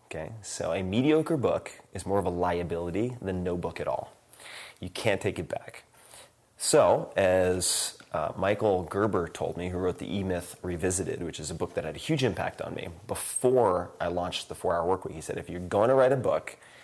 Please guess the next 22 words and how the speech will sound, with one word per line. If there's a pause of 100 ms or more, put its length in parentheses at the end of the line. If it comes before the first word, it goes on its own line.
(120)
write
a
fucking (160)
book." (640)
Meaning, (220)
like, (280)
you're
all
in. (280)
All
of
your
chips
are
into
this
book. (720)
So
how
did
I
know